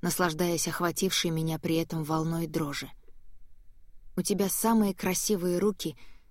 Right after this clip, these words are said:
какие я только видела у мужчин. А я видела уже очень много рук». «Похоже, это и есть мой ответ»,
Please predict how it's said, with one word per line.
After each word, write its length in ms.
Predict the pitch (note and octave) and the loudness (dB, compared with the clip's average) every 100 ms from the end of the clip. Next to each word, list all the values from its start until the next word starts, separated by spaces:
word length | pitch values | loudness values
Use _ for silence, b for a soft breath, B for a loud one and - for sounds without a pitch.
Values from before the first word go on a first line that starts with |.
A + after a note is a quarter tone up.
| - | -4
какие 380 | F3 - F#3 F3 | 0 4 6 6
я 100 | F3 | 4
только 340 | F#3+ E3+ F3+ | 2 2 0
видела 420 | D#3+ E3+ E3+ D#3+ | 0 2 2 0
у 60 | D#3+ | 0
мужчин. 560 | D#3 D#3+ - D#3 C3+ - - - - - - - | 0 2 2 0 -4 -10 -16 -16 -18 -16 -18 -12
А 100 | - | -4
я 160 | D#3 E3+ | 0 2
видела 440 | G3+ G#3 G#3 G3 | 2 4 4 4
уже 260 | G3 E3+ F3 | 2 2 2
очень 320 | F#3 F#3 G#3+ | 2 2 4
много 440 | G#3 F3+ D3 C#3+ D3+ | 4 4 2 -2 -4
рук». 360 | D3 - - - - - - - - - - - - - - - - | -4 -8 -12 -14 -18 -18 -18 -18 -20 -20 -18 -18 -18 -18 -18 -20 -8
«Похоже, 480 | - E3 A#3 B3 A#3+ | -6 0 2 4 4
это 220 | A#3 A3+ | 4 6
и 120 | A#3 | 6
есть 380 | G#3 F3 E3 - | 6 6 4 0
мой 220 | E3+ D#3+ | 0 0
ответ», 420 | D#3 D#3 D3 D3+ | 0 0 0 0